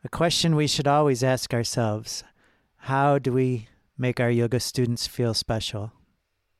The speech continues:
I left New York City in two thousand nineteen and landed in Boulder, Colorado,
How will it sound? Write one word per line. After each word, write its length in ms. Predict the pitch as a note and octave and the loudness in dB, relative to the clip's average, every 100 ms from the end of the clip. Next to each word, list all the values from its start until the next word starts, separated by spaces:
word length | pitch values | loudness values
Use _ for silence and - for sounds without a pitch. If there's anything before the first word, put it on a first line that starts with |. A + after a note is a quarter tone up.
| _ _ _ _ _ _ _ _ _ _ _ _ | _ _ _ _ _ _ _ _ _ _ _ _
I 80 | B2 | 0
left 300 | D3+ G#3 - | 2 2 2
New 100 | F#3 | 4
York 240 | E3 C#3+ | 4 2
City 500 | - - D#3+ B2+ B2 | 0 2 2 2 0
in 220 | A#2 B2 B2 | -2 -4 -2
two 180 | - | -2
thousand 440 | D3 C3+ C3 B2+ A#2+ | 0 2 0 0 -2
nineteen 680 | B2 C3 - C#3 A#2+ A2 G#2+ | -2 -4 -6 -4 -2 -2 -2
and 240 | A2 A2 | -2 0
landed 380 | B2 B2+ B2+ A#2 | 0 2 2 0
in 140 | A#2 | 0
Boulder, 360 | G#2+ B2 C3 B2 | 2 2 2 -2
Colorado, 840 | - B2+ A#2+ A#2 A2+ G#2 F#2+ | -2 0 2 2 2 0 0